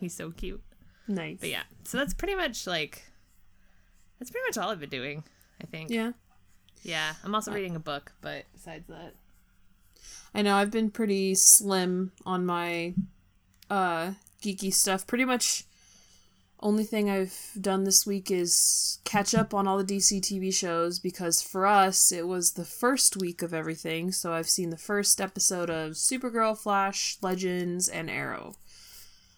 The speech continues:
Speaker 2: Um, all of which I really liked. Um,
Speaker 1: Oh, good.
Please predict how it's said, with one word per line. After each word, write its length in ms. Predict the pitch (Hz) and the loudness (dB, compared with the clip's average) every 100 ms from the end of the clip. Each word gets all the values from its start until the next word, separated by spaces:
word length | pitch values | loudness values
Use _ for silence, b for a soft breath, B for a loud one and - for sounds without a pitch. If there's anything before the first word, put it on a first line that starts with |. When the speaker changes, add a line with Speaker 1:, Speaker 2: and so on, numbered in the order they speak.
| B - | B -10
Speaker 2:
Um, 600 | 170 165 165 165 175 180 _ _ _ _ _ _ _ _ _ _ - | -6 -4 -6 -8 -10 -12 _ _ _ _ _ _ _ _ _ _ 4
all 200 | 202 269 | 6 6
of 60 | 302 | 4
which 220 | 247 247 | 2 2
I 60 | 208 | 0
really 280 | 190 196 180 | 2 2 2
liked. 540 | 180 175 - - - _ _ _ - | 0 -2 -4 -4 -4 _ _ _ -4
Um, 80 | 175 | -2
Speaker 1:
Oh, 340 | 175 170 170 175 | 2 2 2 0
good. 340 | 190 190 | -4 -6